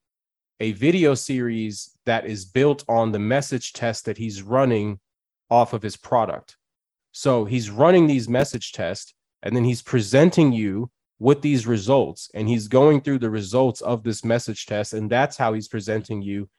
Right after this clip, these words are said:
with the insights through this ongoing video series called Do You Even Resonate?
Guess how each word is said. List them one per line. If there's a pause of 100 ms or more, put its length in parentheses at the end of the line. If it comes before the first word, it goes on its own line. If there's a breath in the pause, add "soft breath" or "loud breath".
(180)
with
the
insights (760)
through
this
ongoing
video
series
called
Do
You
Even
Resonate?